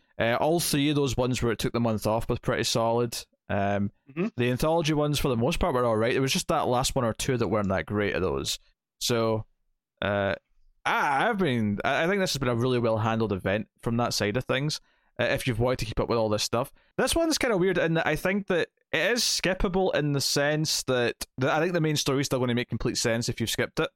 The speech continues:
Speaker 1: I think you, you read issue seven of Metal and you'll, you won't feel like you've missed anything important.
Speaker 2: Mm-hmm.
Speaker 1: But I do think knowing that Superboy Prime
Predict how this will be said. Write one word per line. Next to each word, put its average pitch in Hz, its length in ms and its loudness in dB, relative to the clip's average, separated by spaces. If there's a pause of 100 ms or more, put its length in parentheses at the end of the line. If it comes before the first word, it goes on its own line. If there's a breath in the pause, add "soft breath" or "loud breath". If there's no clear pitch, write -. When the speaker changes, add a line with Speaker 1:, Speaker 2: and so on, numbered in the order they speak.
Speaker 1:
I 135 80 0
think 139 280 -2
you, 143 80 2
you 131 220 2
read 143 160 2
issue 139 200 0
seven 120 280 0
of 113 60 0
Metal 113 420 2
and 110 180 0
you'll, 113 220 0
you 127 140 0
won't 135 180 -2
feel 139 100 0
like 113 80 0
you've 110 140 -2
missed 120 200 -2
anything 107 220 -2
important. 104 480 0
Speaker 2:
Mm-hmm. - 80 -14 (380 soft breath)
Speaker 1:
But 147 120 0
I 165 160 2
do 185 200 2
think 180 360 -2
knowing 143 580 2
that 123 120 0
Superboy 127 420 0
Prime 131 420 0